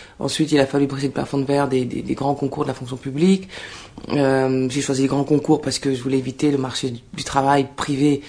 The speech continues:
euh, qui était déjà tellement discriminatoire, alors que le concours est anonyme, jusqu'à un certain point en tout cas. Et puis briser le plafond de verre de la politique, du gouvernement,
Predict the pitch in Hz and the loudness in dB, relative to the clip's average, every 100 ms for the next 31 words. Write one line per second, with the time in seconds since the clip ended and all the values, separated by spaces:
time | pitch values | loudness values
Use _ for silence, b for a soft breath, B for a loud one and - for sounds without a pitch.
0 | B B B B 135 131 123 123 117 - | B B B B 0 2 2 0 -2 -6
1 | _ - - 151 143 151 151 160 165 151 | _ -20 -14 -8 2 4 4 6 6 6
2 | 139 160 151 151 143 - 147 139 139 - | 4 0 0 0 -2 -8 -6 -4 -4 0
3 | 196 196 175 135 135 - 143 135 160 147 | 2 2 0 -4 -6 -6 -6 -2 -2 0
4 | 180 175 151 139 135 147 156 190 220 214 | 2 2 2 0 0 0 2 4 4 2
5 | B B B B B 139 143 - 151 147 | B B B B B -10 -10 -4 -2 0
6 | 160 160 202 190 - 208 226 226 B B | 2 2 4 2 2 0 0 -4 B B
7 | _ - 170 165 165 175 165 160 165 160 | _ -2 0 2 2 2 2 0 2 2
8 | 160 147 165 185 180 208 208 160 147 175 | 2 0 0 -2 0 -2 -2 -4 -4 0
9 | 180 170 170 196 220 | 2 2 2 2 0